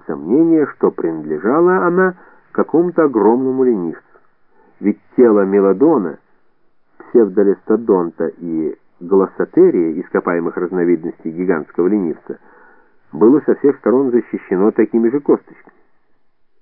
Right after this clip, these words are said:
Профессор Амегино определил, что доставленные ему косточки принадлежат недавно убитому животному, близкому к мелодону.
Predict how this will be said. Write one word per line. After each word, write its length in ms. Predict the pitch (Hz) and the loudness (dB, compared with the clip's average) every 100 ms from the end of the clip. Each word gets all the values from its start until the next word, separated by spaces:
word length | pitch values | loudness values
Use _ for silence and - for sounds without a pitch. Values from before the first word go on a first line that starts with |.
| _ _ _ _ _ _ - | _ _ _ _ _ _ 2
Профессор 540 | 143 165 240 214 202 - | 2 4 0 0 -2 0
Амегино 680 | 135 123 98 107 143 180 160 | 2 2 2 0 2 2 0
определил, 560 | 113 113 98 131 196 | 0 0 4 4 2
что 240 | - - 92 | 0 -2 0
доставленные 840 | 85 - - 143 107 90 85 82 | 0 -4 -2 2 2 0 0 -2
ему 180 | 82 78 | -2 -6
косточки 640 | - 196 202 208 - 196 | 2 2 2 -10 -4 -4
принадлежат 600 | - 101 90 92 180 190 113 | -2 -4 0 0 0 -2 0
недавно 400 | 95 147 151 107 | 0 0 2 0
убитому 460 | 92 101 82 82 | 2 0 0 -6
животному, 600 | - 73 113 160 185 185 | -6 0 0 2 2 2
близкому 600 | 156 82 104 135 - 147 147 | 0 -2 -2 -2 -6 -6 -6
к 140 | - | -2
мелодону. 720 | 113 135 147 107 85 71 62 | 2 2 0 0 -2 -2 -12